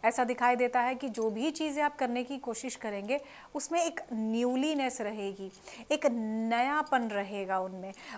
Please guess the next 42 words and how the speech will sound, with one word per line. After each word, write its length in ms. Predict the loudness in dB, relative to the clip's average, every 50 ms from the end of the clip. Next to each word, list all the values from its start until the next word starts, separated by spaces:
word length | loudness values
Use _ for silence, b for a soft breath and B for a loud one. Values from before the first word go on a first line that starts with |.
| B B
और 100 | 8 8
हो 220 | 8 6 4 4
सकता 300 | 6 4 2 2 2 2
है 140 | 4 4 2
जो 120 | 2 2 0
अभी 140 | 0 0
तक 220 | -2 -2 -2 0 0
आपको 240 | 0 0 -2 -6 -8
फ्रूटफुल 460 | -6 -6 -6 -6 -4 -4 -4 -2 0
रिजल्ट्स 440 | 0 0 2 2 0 0 -2 -4 -6
नहीं 300 | -6 -6 -6 -6 -6 -4
मिल 160 | -4 -4 -4
रहे 200 | -2 -2 -2 0
थे, 180 | 0 -2 -2 -2 B B B B B B
उन 160 | 0 0 2
चीज़ों 320 | 2 0 0 2 2 0
को 100 | 2 4
आप 200 | 6 6 6 4
एक 140 | 2 0 0
नए 280 | -2 0 2 2 0 2
तरीके 380 | 2 0 0 0 0 0 0
से 140 | 0 0 -2
सोच 320 | -2 -2 0 -2 -2 -2 -2
कर 180 | -2 0 0
आगे 240 | 0 0 -2 -4 -4
बढ़ें। 280 | -4 -4 -6 -6 -8 -12 -14 B B B B B B 2
यहाँ 160 | 2 4 4
पर 140 | 4 4 4
चांसेस 480 | 8 8 8 8 8 4 2 2 2
हैं 120 | 0 0 0
कि 100 | 0 0
आपको 220 | 0 0 -2 -4
फ्लो 240 | -4 2 4 4 4
के 140 | 4 2 0
साथ 180 | 2 2 2 0
बढ़ना 360 | 0 0 -2 -2 -2 -2 -4
चाहिए 260 | -4 -4 -4 -2 -2
आगे, 220 | -4 -4 -4 -6 -6
बहुत 240 | -8 -6 -6 -4 -4
ज़्यादा 220 | -2 -2 -2 -4 -4
चीज़ों 380 | -4 -6 -6 -4 -2 -2 -4 0
पर 220 | 2 4 4 4